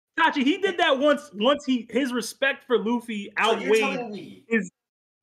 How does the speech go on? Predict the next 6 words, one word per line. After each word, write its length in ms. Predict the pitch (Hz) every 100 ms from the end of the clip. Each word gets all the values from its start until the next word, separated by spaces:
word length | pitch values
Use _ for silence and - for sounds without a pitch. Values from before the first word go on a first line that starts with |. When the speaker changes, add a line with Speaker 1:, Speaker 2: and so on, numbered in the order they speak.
| 208 190
Speaker 1:
uh, 300 | 214 202 185 - _ -
responsibility 960 | 202 185 254 233 233 165 202 226 214
for 120 | 180
the 100 | 180
crew. 340 | 151 - 160 123 _ _
That's 100 | -